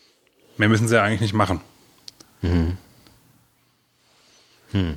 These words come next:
Speaker 1: Aber ich finde es trotzdem ganz gut, weil ich denke persönlich, dass es ein, dass das die Richtung ist, für die wir kurz oder lang laufen werden. Es wird halt immer mehr in der Richtung gehen, denke ich mal, bin ich fest von überzeugt.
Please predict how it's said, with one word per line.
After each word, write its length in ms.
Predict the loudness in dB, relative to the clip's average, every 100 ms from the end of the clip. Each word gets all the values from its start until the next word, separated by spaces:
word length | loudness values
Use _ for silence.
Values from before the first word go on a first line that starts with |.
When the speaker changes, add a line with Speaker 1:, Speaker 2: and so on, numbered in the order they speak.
| -4
Speaker 1:
Aber 420 | 0 2 2 0
ich 120 | -2 0
finde 180 | 2
es 60 | 2
trotzdem 320 | 0 0 2
ganz 220 | 2 0
gut, 220 | 0 0 2
weil 140 | 2
ich 100 | 2
denke 260 | 0 0 0
persönlich, 420 | 2 2 2 -2
dass 120 | -2
es 100 | 0
ein, 220 | 0 0
dass 140 | 0 0
das 180 | -2
die 120 | 0 0
Richtung 300 | 0 0 0
ist, 240 | 0 -8 -18 -20 -20 -20 -20 -18 -4
für 100 | 0
die 120 | 2
wir 100 | 4
kurz 220 | 2 2
oder 140 | 2 4
lang 140 | 4
laufen 340 | 2 2 2
werden. 280 | 2 2 0 -4 -20 _ _ _ _
Es 120 | -8 -2
wird 100 | 0
halt 120 | 2
immer 160 | 2
mehr 200 | 2 2
in 60 | 2
der 80 | 0
Richtung 200 | 0 0
gehen, 200 | 0 0
denke 160 | -2
ich 120 | -2 -2
mal, 60 |
bin 100 | -2
ich 80 | -2
fest 200 | -4 -2
von 100 | 0
überzeugt. 500 | 0 4 2 2